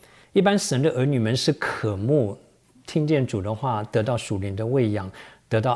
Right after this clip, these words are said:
安慰，得到激励。那今天我们是服侍主的人，啊，我们好像仆人在这里递粮，啊，在这里 serve 一样。那么到底我今天有没有神活泼的话，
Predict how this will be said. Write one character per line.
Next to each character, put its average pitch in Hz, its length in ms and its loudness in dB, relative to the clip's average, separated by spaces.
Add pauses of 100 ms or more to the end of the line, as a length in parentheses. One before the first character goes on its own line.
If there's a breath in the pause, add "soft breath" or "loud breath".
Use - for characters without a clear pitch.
安 143 200 -2
慰， 127 140 4
得 104 180 -2
到 110 160 0
激 143 300 0
励。 123 240 0 (260 loud breath)
那 143 120 2
今 190 200 2
天 196 140 4
我 143 80 4
们 110 140 0
是 131 160 -2
服 - 240 -6
侍 165 200 2
主 95 300 -4
的 110 140 0
人， 107 280 0 (380 soft breath)
啊， 98 200 -8
我 123 180 2
们 165 120 2
好 113 140 0
像 139 220 0
仆 - 260 2
人 127 180 4
在 127 140 2
这 131 140 0
里 110 160 0
递 131 300 0
粮， 98 400 -2 (120)
啊， 107 220 -2
在 131 160 0
这 135 140 0
里 110 200 2
serve 120 580 2
一 101 180 -2
样。 110 200 -2 (340 loud breath)
那 160 120 4
么 156 120 4
到 170 200 2
底 147 100 2
我 117 180 0
今 143 220 -2
天 143 220 0
有 107 180 2
没 123 140 0
有 147 120 2
神 110 280 -2
活 107 200 -4
泼 123 220 -4
的 117 100 -4
话， 110 320 -4